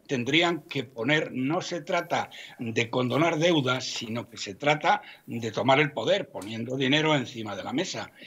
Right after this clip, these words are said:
Y, mm, esto es muy distinto, ¿m? Esto es muy distinto. Yo, sinceramente, primero no lo veo, pero si ellos pusieran su dinero ahí, me alegraría porque van a ir a la ruina, porque Atresmedia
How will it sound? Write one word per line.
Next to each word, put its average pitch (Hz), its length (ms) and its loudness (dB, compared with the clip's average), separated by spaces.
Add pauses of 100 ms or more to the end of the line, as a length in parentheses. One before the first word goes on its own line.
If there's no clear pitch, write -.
(300)
Y, 117 560 4
mm, 123 320 -2
esto 165 260 4
es 170 40 6
muy 165 100 6
distinto, 120 440 -2 (260)
¿m? - 160 -12 (240)
Esto - 220 -2
es 123 40 0
muy 135 120 2
distinto. 104 420 -6 (240)
Yo, 190 380 8
sinceramente, 175 1040 0 (160)
primero 220 420 8
no 202 140 4
lo 185 160 8
veo, 117 300 0 (340)
pero 147 580 2
si 143 320 -4
ellos 208 240 -4
pusieran 180 500 -4
su 151 160 -8
dinero 143 380 0
ahí, 170 300 -2 (180)
me 123 160 -6
alegraría 123 640 0
porque 113 240 -8
van 110 160 -4
a 123 80 0
ir 131 80 2
a 135 60 6
la 117 100 2
ruina, 123 400 -2 (340)
porque - 360 -4 (160)
Atresmedia 156 720 6